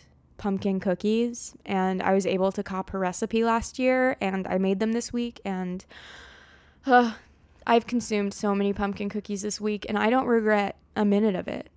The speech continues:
They are so, so good. Once again, I will probably add the recipe in my newsletter if I get her permission,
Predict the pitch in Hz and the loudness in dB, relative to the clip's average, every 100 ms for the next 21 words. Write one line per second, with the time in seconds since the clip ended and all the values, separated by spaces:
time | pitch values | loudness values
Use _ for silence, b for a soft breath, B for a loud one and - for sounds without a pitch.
0 | - 226 233 - - 254 247 254 285 - | 2 6 6 4 8 12 12 10 6 -4
1 | - - 233 214 214 220 240 _ - 208 | -14 0 4 6 6 2 -2 _ 0 0
2 | 156 196 226 - 208 233 226 214 196 196 | 0 -4 -8 0 2 2 4 4 4 0
3 | - 196 196 - 196 202 220 240 208 208 | -2 -2 -2 0 2 2 4 4 4 4
4 | 196 190 202 208 214 220 214 196 190 185 | 2 2 0 0 2 2 2 2 0 0
5 | 185 190 185 190 202 196 - - 190 196 | 2 2 2 0 -2 -4 -2 -2 -2 -2
6 | 196 196 190 185 180 185 175 180 | -4 -4 -2 -4 -4 -6 -4 -6